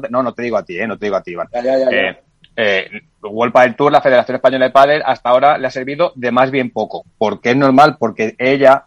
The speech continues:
Speaker 1: o sea, lo he dicho siempre, la asociación directa entre Pádel y, y World Padel Tour era directa.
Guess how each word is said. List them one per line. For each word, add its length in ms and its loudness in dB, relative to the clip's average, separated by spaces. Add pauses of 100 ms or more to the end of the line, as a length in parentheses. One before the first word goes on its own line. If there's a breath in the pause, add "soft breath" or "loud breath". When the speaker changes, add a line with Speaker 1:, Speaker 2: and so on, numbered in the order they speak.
Speaker 1:
o 40 -20
sea, 180 -2
lo 160 -2
he 40 2
dicho 200 -4
siempre, 280 -2
la 100 -2
asociación 540 -4
directa 360 0
entre 300 -4
Pádel 440 4 (680)
y, 1080 -10
y 40 -6
World 240 2
Padel 200 4
Tour 220 -4
era 180 2
directa. 480 -4